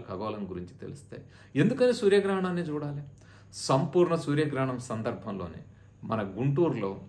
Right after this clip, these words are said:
ఒక పెద్ద పరిశోధన జరిగి, ఆ సూర్యగ్రహణం సందర్భంలో ఐన్‌స్టీన్ చెప్పిన ఒక సూత్రాన్ని ప్రయోగాత్మకంగా ఆ రోజు, ఆ, సైంటిస్టులు తెలుసుకోగలిగారు.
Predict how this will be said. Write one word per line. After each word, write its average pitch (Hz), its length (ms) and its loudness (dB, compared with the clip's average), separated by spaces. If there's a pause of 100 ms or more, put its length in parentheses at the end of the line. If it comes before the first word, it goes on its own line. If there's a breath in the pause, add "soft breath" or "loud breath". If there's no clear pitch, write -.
(160)
ఒక 104 260 -8
పెద్ద 104 200 -4
పరిశోధన 120 540 -2
జరిగి, 90 460 -4 (920 loud breath)
ఆ 135 420 4
సూర్యగ్రహణం 143 480 2
సందర్భంలో 117 520 -4
ఐన్‌స్టీన్ 175 560 -2
చెప్పిన 131 240 -2
ఒక 113 180 -6
సూత్రాన్ని 123 800 -2 (280 loud breath)
ప్రయోగాత్మకంగా 123 880 -2
ఆ 104 100 -6
రోజు, 98 420 -6 (360 loud breath)
ఆ, 95 180 -6 (400)
సైంటిస్టులు 98 460 -8
తెలుసుకోగలిగారు. 95 920 -6